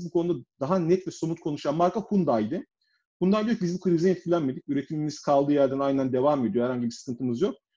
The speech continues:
Onu araştırdım. Orada da şöyle bir, e, pozisyonları var. Diyorlar ki, "Biz daha önce ülkeler arası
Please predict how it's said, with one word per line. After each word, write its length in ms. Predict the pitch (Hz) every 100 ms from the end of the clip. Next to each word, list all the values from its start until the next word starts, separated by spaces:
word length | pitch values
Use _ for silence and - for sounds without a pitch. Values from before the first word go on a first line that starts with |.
| _ _ _ -
Onu 200 | 151 285
araştırdım. 600 | 240 160 - 139 139 294
Orada 280 | 190 208 233
da 40 | 220
şöyle 300 | 233 220 202
bir, 280 | 214 165 - - 151
e, 220 | 151 151 139 -
pozisyonları 600 | 160 180 - 196 214 196
var. 180 | 127 131
Diyorlar 360 | 226 220 185
ki, 120 | -
"Biz 240 | 180 143 127
daha 280 | 135 214 190
önce 260 | 123 165 170
ülkeler 380 | 131 - 185 190
arası 480 | 165 165 170 170